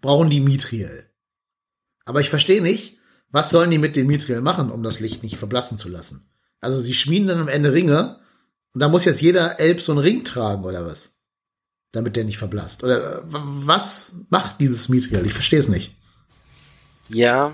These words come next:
Speaker 2: das ist echt eine sehr gute Frage. Ich gehe mal davon aus, das wissen die Showrunner selber noch nicht so genau. Also ich tippe mal, dass vielleicht, also es gibt eben später, ähm,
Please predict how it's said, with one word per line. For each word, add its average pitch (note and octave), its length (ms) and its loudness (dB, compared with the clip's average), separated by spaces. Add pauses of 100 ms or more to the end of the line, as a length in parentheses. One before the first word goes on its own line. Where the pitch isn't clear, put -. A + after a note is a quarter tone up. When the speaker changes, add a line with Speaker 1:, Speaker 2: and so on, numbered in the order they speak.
(160)
Speaker 2:
das - 300 -6
ist - 420 -2
echt A2+ 240 -4
eine A2+ 200 -10
sehr A2+ 180 -2
gute A#2 260 -16
Frage. G#2 520 -6 (100)
Ich - 180 -16 (760)
gehe D#3 220 6
mal D#3+ 140 4
davon C3 280 0
aus, A#2+ 160 -2
das A#2+ 160 -6
wissen B2+ 220 -6
die G#2+ 80 -6
Showrunner A2 500 -2
selber G#2 320 -4
noch D3 100 -8
nicht D3 160 -10
so D3 120 -10
genau. D3+ 360 -2 (880)
Also G#2+ 320 0
ich - 240 -4
tippe D#3+ 400 -2
mal, A#2+ 840 2 (800)
dass - 580 0
vielleicht, A2 600 0
also G#2+ 200 -2
es - 120 -6
gibt - 240 -2
eben B2 260 0
später, B2+ 1400 0
ähm, G#2 240 -16